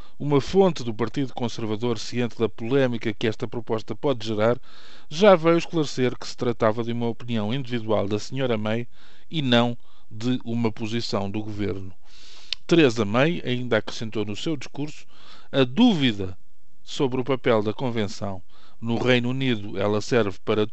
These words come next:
tolher o papel que as autoridades gostariam de assumir e nos outros países não é seguro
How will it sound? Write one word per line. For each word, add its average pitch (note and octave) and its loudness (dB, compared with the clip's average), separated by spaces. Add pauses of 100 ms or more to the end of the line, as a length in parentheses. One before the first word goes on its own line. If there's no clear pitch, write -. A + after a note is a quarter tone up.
(100)
tolher C#3+ 2 (440)
o A#2 -4
papel A#2+ 4
que - 0
as A#2 2
autoridades A2 2
gostariam G#2+ -4
de A2+ -2
assumir D3+ -4 (420)
e C4 -2
nos A#3 0
outros E3 2
países B2 -2
não F#3 4
é C3 6
seguro G#2+ -2